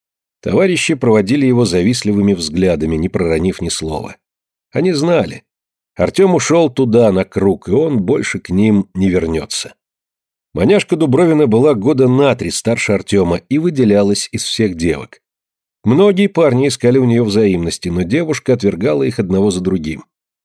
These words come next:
И теперь ее внимание к Артему казалось его товарищам большим счастьем, о котором они могли только мечтать. Весь этот вечер Артем чувствовал себя то окрыленным, то, наоборот, подавленным. В играх он был еще неловок.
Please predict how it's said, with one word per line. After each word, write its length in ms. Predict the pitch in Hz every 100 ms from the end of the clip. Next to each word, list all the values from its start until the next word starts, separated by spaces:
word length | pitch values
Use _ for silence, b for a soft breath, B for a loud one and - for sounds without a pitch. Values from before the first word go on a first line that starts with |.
| _ _ _
И 80 | 85
теперь 300 | - 90 170
ее 140 | 151
внимание 400 | 117 107 135 131
к 80 | 120
Артему 400 | 98 90 165 147
казалось 480 | 117 95 135 135 -
его 120 | 117
товарищам 640 | 120 101 147 123 - 117
большим 400 | 95 101 - 139
счастьем, 760 | 123 - - 110 85 - - 69 _ _ _ _ _
о 100 | 92
котором 380 | 90 107 127 101
они 180 | 98
могли 280 | 123 95 87
только 300 | - 85 -
мечтать. 540 | 80 - - 120 - - _ _ _ _ _ _
Весь 300 | - 202 196
этот 240 | 185 113
вечер 480 | 101 156 196 - 165 -
Артем 380 | 104 - 165
чувствовал 440 | 135 165 135 139 135
себя 320 | - 120 131
то 200 | 123 123
окрыленным, 760 | 104 92 98 160 170 151 135
то, 120 | 120 143
наоборот, 500 | 135 95 98 110 -
подавленным. 680 | 98 82 80 69 69 - - _ _ _ _ _ -
В 120 | 110
играх 400 | 202 165 170 -
он 140 | 101 110
был 140 | 160
еще 220 | 127 -
неловок. 640 | 117 113 107 82 76 -